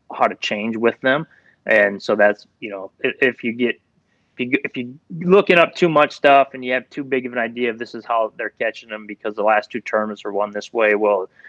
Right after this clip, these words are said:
two things. One, if that ain't working, uh, then you've already s-, wasted half your practice not following your nose. And at the other point, if it is working, well,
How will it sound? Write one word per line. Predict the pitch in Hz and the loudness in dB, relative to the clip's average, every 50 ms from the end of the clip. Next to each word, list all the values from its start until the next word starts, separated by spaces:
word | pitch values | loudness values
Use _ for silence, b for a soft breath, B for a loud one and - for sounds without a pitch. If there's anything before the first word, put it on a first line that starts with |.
| B B | B B
two | - - 208 165 | 0 4 4 4
things. | - - 156 127 113 107 110 | 4 4 2 2 0 -2 0
One, | 127 147 160 160 | 2 2 4 4
if | 131 - | 2 2
that | - 135 135 131 | 4 4 4 4
ain't | 143 143 127 123 | 2 -2 -2 -4
working, | 117 110 104 101 - 120 117 127 - _ _ _ _ _ _ _ | -4 -6 -6 -6 -8 -10 -10 -10 -14 _ _ _ _ _ _ _
uh, | 123 113 110 110 107 104 101 101 - - _ _ _ _ _ _ | -4 -2 0 0 0 0 -2 -4 -8 -12 _ _ _ _ _ _
then | 143 127 123 117 120 | -6 -4 -4 -4 -6
you've | 117 120 123 120 113 120 | -6 -4 -4 -2 2 4
already | 117 117 117 117 | 4 4 4 2
s-, | 110 - - | -2 -6 -6
wasted | - 135 123 117 - - 120 | -2 -2 0 0 -2 -6 -6
half | 107 110 113 110 | -2 -2 -2 -2
your | - 107 | -4 -10
practice | - - 120 110 107 107 - - 107 104 - - _ _ _ _ _ _ _ _ _ _ | -6 -4 0 0 0 -2 -2 -6 -6 -6 -6 -12 _ _ _ _ _ _ _ _ _ _
not | 135 131 131 127 127 127 - - | -8 0 2 2 2 2 0 -2
following | - 127 110 107 107 104 104 107 | -2 -2 0 0 0 -2 -6 -8
your | 104 101 101 | -12 -14 -12
nose. | 101 98 98 98 104 113 113 117 _ B B B B B | -10 -10 -8 -6 -8 -8 -10 -14 _ B B B B B
And | 131 139 | 0 0
at | 123 113 - | 0 2 4
the | 131 147 | 4 4
other | 160 151 123 | 4 4 0
point, | - - - 127 123 120 117 | -2 -6 -6 -4 -4 -4 -6
if | 104 - - | -8 -8 -6
it | 110 127 | 0 2
is | 156 202 170 139 | 4 4 4 2
working, | 131 123 113 110 - _ 117 113 113 113 | 0 -2 -2 -2 -6 _ -10 -8 -6 -6
well, | 113 113 113 110 107 104 - | -4 -2 0 0 0 -2 -6